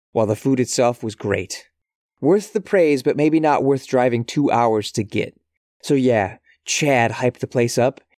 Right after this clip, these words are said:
and it pretty much matched the hype. The only thing I didn't care for was the ordering process and the waiting.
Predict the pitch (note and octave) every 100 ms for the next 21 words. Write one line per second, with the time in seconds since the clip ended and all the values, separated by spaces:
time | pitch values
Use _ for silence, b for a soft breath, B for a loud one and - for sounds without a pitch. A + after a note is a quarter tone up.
0 | _ - A2 G#2+ - C3+ C3 C3 - A2
1 | G#2+ - - B2 A2+ F#2+ - - _ _
2 | _ _ _ _ - G#3 B3+ C#4 B3+ A3+
3 | G3 E3+ - F#3 E3 - D3+ C3+ B2 C#3
4 | - C3 B2+ A#2+ A2+ - A#2 A2+ B2 -
5 | B2 A#2+ A#2 A#2 B2 A2 -